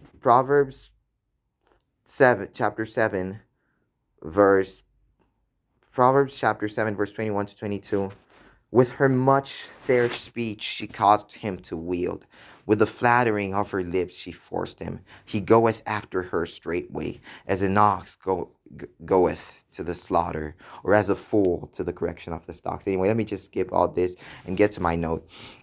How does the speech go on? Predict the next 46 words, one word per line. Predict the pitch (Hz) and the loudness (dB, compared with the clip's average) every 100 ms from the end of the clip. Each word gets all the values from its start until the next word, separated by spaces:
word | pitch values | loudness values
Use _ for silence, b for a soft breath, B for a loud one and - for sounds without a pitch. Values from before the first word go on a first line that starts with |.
| _ | _
So | - 107 101 - | 2 4 4 2
in | 113 | 2
my | 110 | 2
note, | 107 127 135 | 4 4 4
I | 104 | 2
said, | - 90 90 - | -2 -4 -4 -8
"First, | - - 165 101 98 - - _ - | -4 4 6 4 0 -8 -20 _ -8
as | 110 | 0
I | 110 | 0
begin | 104 101 135 156 | 0 -4 -2 2
my | 110 | 2
note, | 95 92 87 | 2 2 2
I'd | 87 | 0
like | 87 92 | -2 -8
to | - | -6
mention | 92 95 92 | -8 -8 -4
that | 90 92 - | -2 -2 0
what | 104 | 0
is | 107 | 2
said | - 160 | 2 2
of | 151 | 2
the | 123 | -2
foolish | - 107 107 - | 0 0 0 -2
woman | 95 95 92 B B B | -4 -4 -6 B B B
and | 110 | 4
the | 107 | 6
woman | 107 123 120 | 6 4 0
who | |
serves | 113 135 143 | -2 0 0
the | 127 | 2
Lord | 104 98 95 | 2 2 0
can | 107 | -2
also | 113 127 | 0 -2
be | 117 | -6
said | 104 113 | -2 0
of | 110 | 0
the | 98 | -2
foolish | - 131 117 - | 0 0 2 -2
man | 92 90 | -2 -2
and | 92 90 | -2 -2
the | |
man | 95 92 | -2 -2
who | 98 | -6
serves | - 151 139 - | -4 0 0 0
the | |
Lord." | 90 85 85 | -4 -2 -6